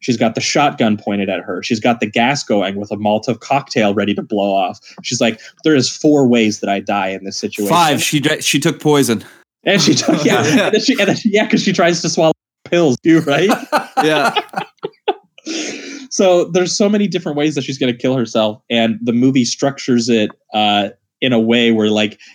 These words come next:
Speaker 1: you almost want her to succeed a little bit because
Speaker 3: That's
Speaker 1: she's pursuing her mission so well, and she's living in, but it, but again, it's so quirky and it's so fun at the same time. So, like, that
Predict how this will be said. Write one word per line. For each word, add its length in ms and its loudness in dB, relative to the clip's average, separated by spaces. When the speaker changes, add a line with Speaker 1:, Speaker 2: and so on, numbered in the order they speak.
Speaker 1:
you 160 4
almost 340 2
want 360 0
her 140 4
to 180 0
succeed 440 0
a 60 2
little 240 0
bit 180 0
because 180 0
Speaker 3:
That's 100 0
Speaker 1:
she's 260 -6
pursuing 580 0
her 140 2
mission 440 0
so 220 0
well, 300 4
and 160 0
she's 160 -2
living 260 0
in, 140 0
but 120 0
it, 120 -2
but 100 0
again, 260 0
it's 180 -2
so 140 0
quirky 560 -2
and 100 2
it's 140 -2
so 140 -2
fun 360 -6
at 80 -4
the 80 -6
same 260 -4
time. 460 0
So, 180 0
like, 300 2
that 340 2